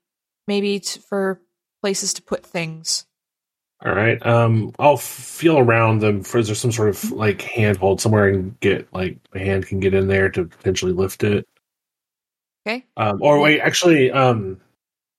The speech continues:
Speaker 2: is there, like, a, a pry bar somewhere around here or something? I don't feel like getting my hand down in a floorboards of a
Speaker 1: <laughs>
Speaker 2: swamp shack.
Speaker 1: Give
Speaker 2: God
Speaker 1: me a
Speaker 2: knows
Speaker 1: luck
Speaker 2: what's waiting
Speaker 1: roll.
Speaker 2: for me. All right.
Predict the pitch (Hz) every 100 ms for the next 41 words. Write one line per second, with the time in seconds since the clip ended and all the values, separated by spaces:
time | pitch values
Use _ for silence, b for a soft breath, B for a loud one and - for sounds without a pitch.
0 | _ _ 117 156 175 131 98 95 104 -
1 | 127 131 127 131 123 139 127 127 123 120
2 | 127 120 117 127 120 127 120 113 104 -
3 | 101 98 104 98 98 98 107 101 95 95
4 | 107 98 95 95 - _ _ _ _ _
5 | - 113 _ _ 135 120 113 104 - 233
6 | - 233 - 127 123 - 120 110 113 113
7 | - B B B B B B B B _
8 | - 117 110 110 110 107 110 110 110 98
9 | 90 _ - 104 90 90